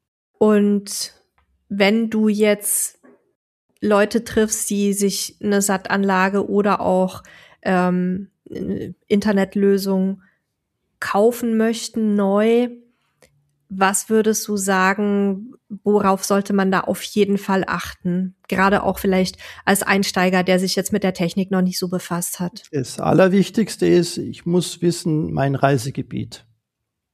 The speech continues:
Speaker 2: Ja, wo will ich in Europa ungefähr hinfahren? Und, äh, das Zweite ist, was habe ich für ein Fahrzeug, wie viel Platz habe ich auf dem Dach?
Speaker 1: Mhm.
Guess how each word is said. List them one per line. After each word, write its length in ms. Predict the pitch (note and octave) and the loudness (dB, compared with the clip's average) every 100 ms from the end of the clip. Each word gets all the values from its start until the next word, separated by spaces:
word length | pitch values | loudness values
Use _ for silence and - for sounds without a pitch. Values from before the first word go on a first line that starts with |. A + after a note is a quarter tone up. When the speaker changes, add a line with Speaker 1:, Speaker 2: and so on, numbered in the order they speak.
| C#3+ | -2
Speaker 2:
Ja, 260 | C#3+ C#3+ C#3 | 0 0 0
wo 220 | D3+ E3 | 0 4
will 160 | E3 D#3 | 4 2
ich 140 | D3 | 0
in 120 | - | -2
Europa 360 | C#3 A#2+ D3 D#3 | 0 0 2 2
ungefähr 460 | D3 D3+ D3 B2+ | 0 0 0 0
hinfahren? 600 | A#2 C3+ - - A#2 G#2+ - _ _ _ _ _ _ _ _ - | 2 0 -2 -6 -6 -8 -12 _ _ _ _ _ _ _ _ -4
Und, 540 | D3+ C#3+ C3+ C3 A#2 C#3 | 2 4 4 2 0 4
äh, 340 | C3 C3 C3 | 6 6 6
das 240 | C3 C3 | 4 0
Zweite 420 | - C#3+ D3 D#3 F3 | 2 4 4 2 2
ist, 320 | E3+ E3 - | 2 2 -2
was 200 | D3+ - | -2 0
habe 160 | D3 | 0
ich 100 | D3+ | 0
für 140 | - C#3+ | 0 0
ein 100 | C3 | 0
Fahrzeug, 480 | - C#3 D3+ D#3+ D3+ | 2 2 2 -2 -2
wie 100 | C#3 | -4
viel 160 | D3+ | -4
Platz 320 | - E3 E3 F3 | 0 0 2 0
habe 120 | D#3 | 0
ich 140 | D#3 | 0
auf 160 | D#3+ - | 0 -2
dem 180 | D#3+ D3 | -4 -2
Dach? 360 | D3+ C#3+ - - | 0 -2 -6 -4
Speaker 1:
Mhm. 460 | G#3 G3+ G3+ - | -2 0 -2 -6